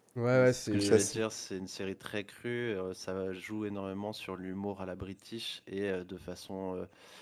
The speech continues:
Speaker 2: brute. Euh, on va pas, ça va pas être, euh, lissé, ça va pas être, euh, calmé, ni, euh, ni, euh, comment dire, euh, bah,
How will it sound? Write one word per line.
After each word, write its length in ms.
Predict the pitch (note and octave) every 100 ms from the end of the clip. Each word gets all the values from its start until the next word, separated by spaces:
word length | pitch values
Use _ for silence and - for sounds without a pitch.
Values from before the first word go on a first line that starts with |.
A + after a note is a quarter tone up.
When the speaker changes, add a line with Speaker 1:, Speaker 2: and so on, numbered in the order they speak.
| -
Speaker 2:
brute. 540 | F#2+ G2 A#2+ B2 - - -
Euh, 480 | G2 F#2+ F2+ F2+ F#2 F2+
on 40 | F2+
va 120 | F2+
pas, 540 | - G2 F#2+ F#2 F#2 G2 F#2 F#2
ça 180 | -
va 120 | F2 F2
pas 180 | G2
être, 240 | F#2+ - F#2+
euh, 340 | F2+ F2+ F2+ F2+
lissé, 560 | G2 - G#2+ G#2 G2+ G2+
ça 180 | - E2+
va 120 | F2
pas 180 | - F2+
être, 260 | F2 -
euh, 100 | F2 F2+ - - - - - _
calmé, 720 | G2 F#2 F#2+ G2 G2 G2 F#2 F2+
ni, 240 | F#2 F#2+
euh, 720 | F2+ G2 G#2 G#2 G#2 F#2+ F#2+
ni, 420 | F#2+ G2 G2+ G#2 G2+
euh, 260 | F#2 F2 - - - - - - -
comment 240 | F#2+ F#2
dire, 340 | F2+ F#2+ F#2
euh, 140 | F#2 F#2 F2+ -
bah, 160 | G2+